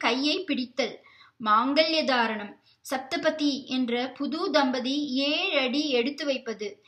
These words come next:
இவை விவாகத்தில் பிரதானமான அம்சங்கள். மாங்கல்ய தாரணம் வேதத்திலேயே உண்டா இல்லையா என்று பெரிய சர்ச்சைகள் செய்வதுண்டு. இது அவசியமில்லாத சர்ச்சை. எத்தனையோ ஆயிரம் காலமாக இருந்து வந்திருக்கிற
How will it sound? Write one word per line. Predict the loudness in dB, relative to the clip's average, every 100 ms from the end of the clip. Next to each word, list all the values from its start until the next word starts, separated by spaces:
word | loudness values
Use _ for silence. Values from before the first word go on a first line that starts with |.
| -20 _ -6
இவை | -4 0 -2 -2 -10 -18 _ _ _ _ -4
விவாகத்தில் | -2 4 6 6 2 0 -4 -4 -4
பிரதானமான | -2 2 4 4 4 2 2 2 0
அம்சங்கள். | 0 -2 -4 -4 -6 -8 -10 -4
மாங்கல்ய | -2 0 2 4 2 4
தாரணம் | 2 2 0 -2 0
வேதத்திலேயே | 0 0 -4 -2 2 2 2 0 0
உண்டா | -2 2 8 8 8
இல்லையா | 4 0 0 0 0 -2 -4
என்று | -2 -4 -2
பெரிய | 0 0 0 0 -2
சர்ச்சைகள் | -4 -2 0 0 0 0
செய்வதுண்டு. | 0 -2 -2 -4 -6 -10 -16 -20 -8 0
இது | 2 2
அவசியமில்லாத | 0 0 2 4 4 2 0 0 -2
சர்ச்சை. | -2 -2 -4 -4 -8 -20 _ -4
எத்தனையோ | -2 0 -2 2 4 6 10 12 12
ஆயிரம் | 10 4 2 2
காலமாக | 2 2 4 4 4 0 0
இருந்து | -2 -2
வந்திருக்கிற | 0 0 0 -4 -4